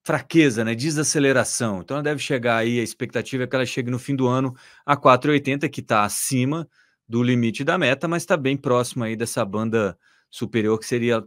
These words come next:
três, é, quatro e setenta e cinco hoje. Então, próximo aí de ficar praticamente na meta,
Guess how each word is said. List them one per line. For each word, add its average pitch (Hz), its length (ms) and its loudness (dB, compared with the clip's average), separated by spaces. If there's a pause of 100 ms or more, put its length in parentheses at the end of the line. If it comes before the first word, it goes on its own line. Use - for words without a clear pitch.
(120)
três, 123 380 -2
é, 104 280 -6
quatro 120 360 -4
e - 20 -8
setenta 123 400 -4
e 110 60 -2
cinco 104 520 -4
hoje. 90 280 -8 (800)
Então, 120 280 -4 (320)
próximo 127 520 2
aí 110 240 2
de 104 80 -6
ficar - 320 -2 (420)
praticamente 131 680 0
na 135 120 2
meta, 127 400 -2